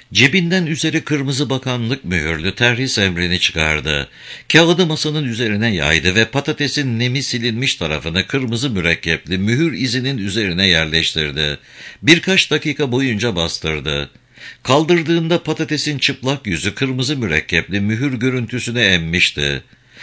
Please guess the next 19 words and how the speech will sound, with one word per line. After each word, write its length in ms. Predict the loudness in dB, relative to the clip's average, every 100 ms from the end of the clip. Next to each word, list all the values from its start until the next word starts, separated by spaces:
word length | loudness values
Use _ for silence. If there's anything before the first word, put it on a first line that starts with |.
| -18 -2
Patatesi 540 | 0 2 2 2 2 0
biraz 300 | 0 0 0
önce 260 | 0 0
yazı 320 | 0 0 -2
makinesinden 720 | -4 -4 -2 -2 0 0 -2 -2
çıkardığı 600 | -2 0 0 0 -2 -2
kağıdın 460 | -2 -2 0 0
sağ 320 | 0 0 0
alt 280 | 0 -2 -2
köşesinin 580 | -4 -2 0 0 0 0
üzerine 500 | -2 -2 -2 0 -2
koyup 400 | 0 0 0 0 -10 -12
görüntü 480 | 2 4 4 0 -4
kağıda 380 | -2 -2 0 -2
geçinceye 640 | -2 0 -2 0 0 0
kadar 440 | 0 0 0 0 -2
bir 240 | -2 0
dakika 420 | 0 0 -2 0
bekledi. 580 | 0 0 -4 -2 -4 -4